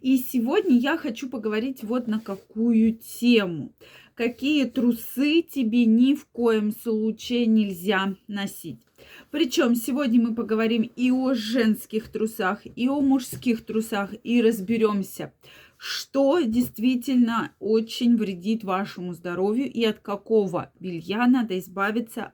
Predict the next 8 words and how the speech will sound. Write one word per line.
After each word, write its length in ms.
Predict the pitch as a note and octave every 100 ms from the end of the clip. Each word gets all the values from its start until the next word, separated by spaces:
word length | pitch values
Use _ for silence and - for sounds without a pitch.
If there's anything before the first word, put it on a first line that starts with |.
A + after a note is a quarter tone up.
| _
раз 500 | F#3+ G3 F#3+ F#3+ -
и 100 | -
навсегда. 600 | F#3+ E3+ - - - - - - - - -
Я 160 | C#4+ D#4+
очень 280 | F#4 E4+ E4
рада 260 | D4 A3+
видеть 440 | A3+ B3 G#3 A3 G#3+
вас 340 | A3+ B3